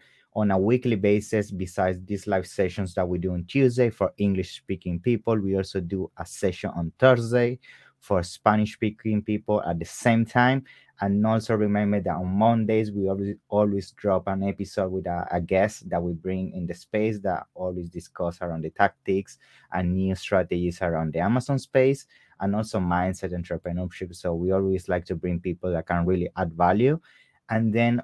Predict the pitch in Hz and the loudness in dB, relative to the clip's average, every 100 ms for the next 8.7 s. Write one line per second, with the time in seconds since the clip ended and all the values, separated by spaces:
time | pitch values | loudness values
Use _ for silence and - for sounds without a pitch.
0 | - 107 98 98 123 135 110 117 110 107 | -2 -2 0 0 0 0 2 2 2 0
1 | 107 110 110 110 - 101 87 104 101 92 | -2 -2 -2 -2 -2 -2 0 0 0 -2
2 | 90 98 - 95 90 87 90 95 90 92 | -4 -4 -2 -2 0 -2 0 -2 0 0
3 | 87 87 90 90 _ 98 98 - - - | 0 0 -4 -8 _ -6 2 2 2 0
4 | 95 95 92 92 - - 92 90 - 90 | 0 0 -4 -6 -8 -2 0 0 -2 -4
5 | 85 87 - 90 92 92 92 - 90 87 | -4 -4 -4 -2 -4 -4 -6 -6 -6 -4
6 | 85 - 87 - 104 90 95 92 - _ | -8 -8 -8 -4 0 2 2 2 -2 _
7 | - _ - 92 87 90 90 87 87 85 | -20 _ -4 0 0 2 2 2 2 2
8 | 82 85 85 85 82 78 - | 2 0 -2 -4 -2 -2 -2